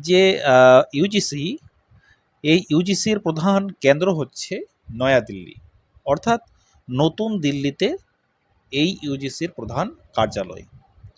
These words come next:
এই প্রশ্নগুলো কিন্তু তোমাদের এমসিকিউ আকারে পরীক্ষাতে আসবে। অতএব তোমরা এই ইউজিসি থেকে আমি তোমাদের আজকে, আহ, যতটা সম্ভব আমি তোমাদের এমসিকিউ, সম্ভাব্য এমসিকিউ কিভাবে তোমরা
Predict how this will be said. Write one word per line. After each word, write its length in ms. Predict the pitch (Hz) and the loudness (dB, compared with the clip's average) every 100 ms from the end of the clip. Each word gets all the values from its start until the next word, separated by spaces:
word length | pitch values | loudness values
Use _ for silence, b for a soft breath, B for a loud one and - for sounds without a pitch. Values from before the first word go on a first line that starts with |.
| _ - | _ -4
এই 120 | 208 | -2
প্রশ্নগুলো 500 | 185 151 208 214 233 | -2 -8 -6 -8 -8
কিন্তু 180 | 214 202 | -8 -8
তোমাদের 400 | 180 180 180 175 | -4 0 0 -2
এমসিকিউ 560 | 147 143 - 147 156 | -4 -6 -8 -6 -2
আকারে 300 | 127 117 120 | -2 0 -4
পরীক্ষাতে 500 | 208 123 113 120 113 - | -4 -8 -10 -10 -10 -6
আসবে। 460 | 107 107 - 190 349 _ _ _ _ _ _ - _ _ - | -6 -6 -6 -8 -8 _ _ _ _ _ _ -20 _ _ -4
অতএব 300 | 127 - 98 - | 0 2 2 0
তোমরা 360 | 180 160 175 - - | 0 4 2 0 -8
এই 260 | 143 160 - | -4 -4 -4
ইউজিসি 420 | 135 151 202 190 202 | -6 -4 -4 -6 -6
থেকে 440 | 147 117 120 302 - _ _ _ _ - - - | -6 -6 -8 -8 -14 _ _ _ _ -14 -12 -8
আমি 180 | 120 143 | -4 -4
তোমাদের 340 | 165 165 170 - | -2 -2 0 -2
আজকে, 640 | 127 127 - - 123 180 311 - - | 0 -2 -2 -6 -4 -6 -8 -18 -10
আহ, 480 | 117 120 120 120 120 | -6 -4 -4 -4 -4
যতটা 360 | 127 151 165 | -4 -2 -2
সম্ভব 480 | 156 160 156 160 160 | -2 -6 -6 -4 0
আমি 140 | 143 143 | 0 -2
তোমাদের 480 | 147 143 147 147 151 - _ b b - | -4 -2 0 -2 -4 -12 _ b b -6
এমসিকিউ, 560 | 123 143 - 156 - 175 | -4 -2 -4 -8 -6 -8
সম্ভাব্য 680 | - 127 139 147 147 151 156 - | -4 -2 2 2 4 0 0 -4
এমসিকিউ 540 | 127 - 139 143 139 | -10 -8 -8 -6 -6
কিভাবে 460 | - 120 131 135 135 | -8 -6 -2 -2 -4
তোমরা 500 | 131 131 127 131 | -4 0 0 0